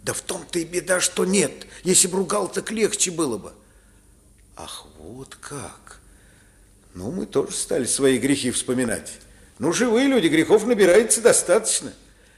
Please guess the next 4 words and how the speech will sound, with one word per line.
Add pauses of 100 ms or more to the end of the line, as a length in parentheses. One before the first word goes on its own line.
(280)
Тут
нас
вызвали. (580)
Входим.